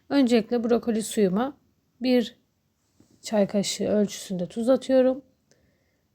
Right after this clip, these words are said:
Sonra suyuma brokolilerimi atıyorum. Haşlamaya bırakıyorum bunları. E, neden tuz attın diye soracak olursanız, çünkü ben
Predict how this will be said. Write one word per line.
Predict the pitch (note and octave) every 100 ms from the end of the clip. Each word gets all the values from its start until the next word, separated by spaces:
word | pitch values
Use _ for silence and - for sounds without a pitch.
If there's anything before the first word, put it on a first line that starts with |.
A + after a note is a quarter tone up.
| _
Sonra | - A3+ F#3+ F#3+
suyuma | - B3+ G#3 F3+ F3+
brokolilerimi | A3 A3 A3 G3 F#3+ F3 F3 F#3+
atıyorum. | B3 C4 A#3+ A#3+ B3
Haşlamaya | - G#3+ A#3+ G#3+ G#3
bırakıyorum | G3 F#3+ - G3 F#3
bunları. | F3+ F3+ F#3 F3+ C#4+ - _ - - - _ -
E, | G#3 G#3
neden | B3+ C#4+ C#4
tuz | - C4+
attın | B3+ - A#3+ A#3 G#3
diye | A#3 A3+
soracak | G#3+ G#3+ G3 F#3 -
olursanız, | B3+ C#4 - C#4+ C#4 C#4
çünkü | - C4 B3+
ben | C4 B3